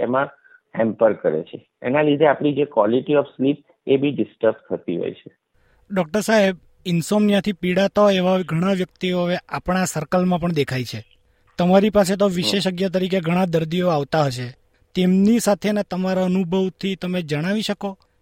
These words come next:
Speaker 2: કે લોકો ઊંઘ નથી લેતા તેના મુખ્ય કારણો કયા જાણવા મળે છે?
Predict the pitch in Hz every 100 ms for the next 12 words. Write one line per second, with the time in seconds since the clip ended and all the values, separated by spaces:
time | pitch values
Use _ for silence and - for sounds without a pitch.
0 | _ 175 165 160 - 196 202 202 185 185
1 | 202 175 165 208 202 196 202 175 - 165
2 | 170 185 185 170 - - 190 170 170 190
3 | - 185 180 143 135 135 131 127 120